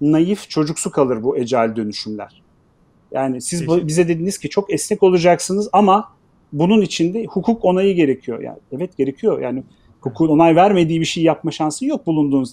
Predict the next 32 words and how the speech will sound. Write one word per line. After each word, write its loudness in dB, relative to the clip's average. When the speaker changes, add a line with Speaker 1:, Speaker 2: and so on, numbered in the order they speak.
Speaker 1:
şeyle 0
ilgili -12
Speaker 2:
Ve, -6
veya 2
Speaker 1:
gibi. 4
Speaker 2:
ıslak -2
imza 2
Speaker 1:
Hani 6
Speaker 2:
alman -2
gerekiyor -4
belli -10
bir -10
şeyde -8
müşteriden. -6
Ee, -12
Speaker 1:
Evet. 6
Speaker 2:
bunu -2
yapmak -2
durumundasın. 0
Speaker 1:
Belki. 4
Speaker 2:
Çünkü 2
dizaynı -2
ona -4
göre -4
kurman -10
gerekiyor. -14
Speaker 1:
Evet. -6
Yani 0
bunları, 4
e, -4
bu 2
bir, -2